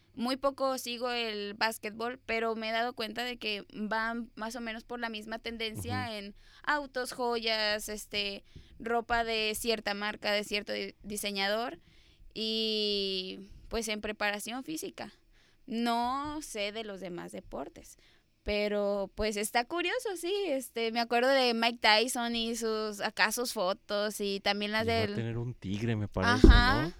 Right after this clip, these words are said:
Speaker 1: sí.
Speaker 2: Pues es que, no sé, el boxeador es, es mucho más dinero y es como que, güey, no sé.
Speaker 1: Eh, es que imagínate, ¿qué haces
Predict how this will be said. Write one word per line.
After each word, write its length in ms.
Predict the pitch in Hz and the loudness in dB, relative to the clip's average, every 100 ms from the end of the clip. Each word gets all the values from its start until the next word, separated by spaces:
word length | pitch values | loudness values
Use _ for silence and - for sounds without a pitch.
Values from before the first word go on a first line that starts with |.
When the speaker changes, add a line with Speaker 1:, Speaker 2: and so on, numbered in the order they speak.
| - | -14
Speaker 1:
sí. 420 | - - 233 285 427 | -8 -2 2 0 0
Speaker 2:
Pues 120 | 104 | -2
es 80 | 104 | -2
que, 140 | - | -6
no 140 | 120 127 | -8 -6
sé, 220 | - 135 | 0 2
el 60 | 135 | 2
boxeador 460 | 117 - 113 120 | -2 -4 -4 -2
es, 280 | 139 123 - - | -4 -8 -12 -10
es 100 | 117 | -6
mucho 320 | 139 131 120 | -6 -8 -8
más 280 | 113 117 135 | -6 -4 -4
dinero 460 | 135 117 123 139 135 | -4 -2 -4 -4 -4
y 160 | 110 | -4
es 100 | 107 | -8
como 220 | - 139 - | -10 -14 -14
que, 160 | 90 | -20
güey, 600 | - - 208 127 123 127 - _ - - _ - - - - - _ - | -20 -18 -14 -10 -10 -10 -14 _ -20 -20 _ -20 -20 -20 -20 -20 _ -10
no 180 | 104 | -10
sé. 400 | 120 - - 120 - _ _ - - - - - - | -10 -12 -10 -12 -12 _ _ -12 -12 -12 -16 -20 -6
Speaker 1:
Eh, 160 | 220 233 269 | -2 0 2
es 160 | 277 | 0
que 200 | - 349 - | 0 -2 -2
imagínate, 640 | 277 277 254 302 320 247 226 | -2 -2 0 0 2 0 -4
¿qué 220 | 269 294 | -4 -2
haces 640 | 311 330 349 403 466 - | -2 -4 -6 -8 -10 -12